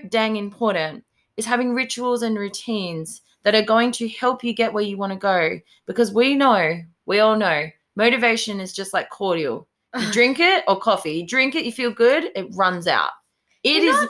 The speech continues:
Speaker 2: always going to be motivated,
Speaker 1: Never.
Speaker 2: guys. You're a human
Speaker 1: No.
Speaker 2: being.
Speaker 1: You
Speaker 2: Your
Speaker 1: run
Speaker 2: life
Speaker 1: out.
Speaker 2: has different things going on. You've got different stresses, different priorities at different times in your life.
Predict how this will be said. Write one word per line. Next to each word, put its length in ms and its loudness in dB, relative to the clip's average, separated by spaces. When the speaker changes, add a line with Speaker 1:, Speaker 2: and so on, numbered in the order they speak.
Speaker 2:
always 480 -2
going 240 -8
to 40 -10
be 100 -10
motivated, 520 -8
Speaker 1:
Never. 220 4
Speaker 2:
guys. 340 2
You're 220 -2
a 60 0
human 400 6
Speaker 1:
No. 100 4
Speaker 2:
being. 760 -4
Speaker 1:
You 100 -12
Speaker 2:
Your 80 0
Speaker 1:
run 100 -2
Speaker 2:
life 200 4
Speaker 1:
out. 180 2
Speaker 2:
has 260 -2
different 340 -10
things 260 -10
going 320 -8
on. 220 -10
You've 100 -18
got 180 -14
different 260 -14
stresses, 480 -10
different 280 -20
priorities 480 -4
at 100 -8
different 260 -16
times 240 -12
in 60 -14
your 120 -12
life. 260 -2